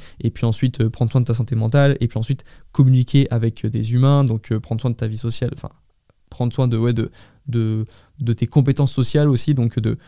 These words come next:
sortir un petit peu, de voir d'autres personnes. Et là, tu auras passé une bonne journée d'humain accompli. Et, euh, et c'est, c'est ça pour moi une bonne journée, en tout cas.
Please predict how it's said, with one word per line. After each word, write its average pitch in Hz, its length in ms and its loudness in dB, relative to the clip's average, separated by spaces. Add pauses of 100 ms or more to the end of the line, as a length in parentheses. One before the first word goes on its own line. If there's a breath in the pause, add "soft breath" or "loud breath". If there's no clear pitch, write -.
(120 soft breath)
sortir 127 360 0
un 123 60 2
petit 117 140 -6
peu, 147 140 2
de 131 80 4
voir 120 160 2
d'autres 120 220 0
personnes. 147 380 2 (280)
Et 117 200 2
là, 123 220 2
tu 147 140 -2
auras 120 140 2
passé 120 240 0
une 131 120 6
bonne 135 220 4
journée 147 300 2 (120)
d'humain 120 300 -2
accompli. 131 440 -4 (120)
Et, 113 240 -2
euh, 110 80 0 (420 loud breath)
et 123 120 0
c'est, - 180 -4
c'est 143 120 -2
ça 147 120 2
pour 131 120 0
moi 123 100 4
une 120 60 2
bonne 120 100 2
journée, 113 260 0
en 110 60 -4
tout 117 100 -2
cas. 113 140 -8